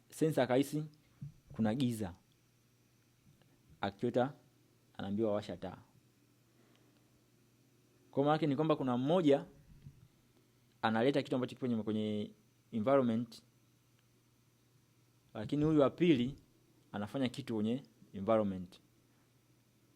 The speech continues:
Sababu huyu mmoja anachukua taarifa kutoka kwenye environment ambayo ime-,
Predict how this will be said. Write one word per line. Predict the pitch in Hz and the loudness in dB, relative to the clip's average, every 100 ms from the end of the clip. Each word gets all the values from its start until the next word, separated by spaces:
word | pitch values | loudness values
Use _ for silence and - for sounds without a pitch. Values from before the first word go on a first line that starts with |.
| _ _ _ _ _ _ | _ _ _ _ _ _
Sababu | - 139 | -4 2
huyu | 147 143 | 4 6
mmoja | 147 156 | 4 4
anachukua | 123 - 131 | 2 0 0
taarifa | 113 110 110 | 2 2 0
kutoka | 101 | -2
kwenye | 104 101 | -2 -2
environment | 98 104 98 95 - - _ - | 0 0 0 -6 -12 -20 _ -8
ambayo | 95 104 101 | -2 0 2
ime-, | 101 107 | 0 -4